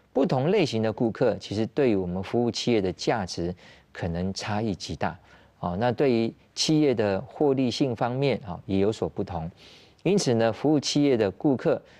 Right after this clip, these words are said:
虽然可能很多，啊，但是根据其顾客关系价值，呃，应该可以区分为不同的种类、类型哈。而理解呢，不同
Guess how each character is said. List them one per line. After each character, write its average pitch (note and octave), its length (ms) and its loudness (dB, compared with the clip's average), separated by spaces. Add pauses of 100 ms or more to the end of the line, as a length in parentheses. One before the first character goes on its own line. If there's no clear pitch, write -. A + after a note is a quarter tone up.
(140)
虽 - 200 -2
然 D3 180 2
可 G#2+ 140 -2
能 A#2+ 100 0
很 F#2 240 -4
多， A#2+ 260 2 (480)
啊， A2+ 240 -2
但 E3+ 160 2
是 D#3 320 2 (260)
根 D#3+ 220 0
据 D3+ 340 2 (120)
其 G#2 520 0
顾 D#3+ 140 2
客 D3 180 2
关 C#3+ 320 -2
系 C3+ 180 0
价 B2+ 360 -2
值， - 320 -4 (120)
呃， - 120 -8
应 F3+ 160 4
该 F#3 160 2
可 D3+ 160 0
以 A#2+ 200 2 (300)
区 C#3+ 220 0
分 D3 240 2
为 G2 180 4
不 D3+ 200 0
同 G2+ 360 -4
的 G2+ 240 0 (280)
种 E2+ 260 -2
类、 C3 260 0 (120)
类 C3 200 0
型 E2+ 320 -6
哈。 F#2 180 -2 (680)
而 F#3+ 240 2 (100)
理 A3+ 160 2
解 D3 200 2
呢， C3+ 160 0
不 A3+ 180 -2
同 B2+ 400 0